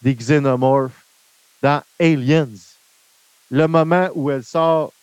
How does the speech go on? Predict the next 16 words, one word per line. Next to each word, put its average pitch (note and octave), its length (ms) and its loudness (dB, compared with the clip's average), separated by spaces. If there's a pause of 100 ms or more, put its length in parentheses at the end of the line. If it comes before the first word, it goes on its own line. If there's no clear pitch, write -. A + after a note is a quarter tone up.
(140)
la C#3 300 -4
rép-, C3 180 -8 (260)
Aliens, E3+ 460 2 (360)
film D3+ 340 -4 (500)
<laughs> F3 220 -10
de D3+ 120 -4
dix-neuf C3 380 -6
cent D3+ 160 -2
quatre-vingt-six C3+ 760 -6 (120)
de D#3 180 2
James E3+ 360 0
Cameron, E3+ 500 0 (460)
James G3 220 0
Cameron F#3+ 520 0
qui D#3+ 100 -14
n'a D#3 340 -6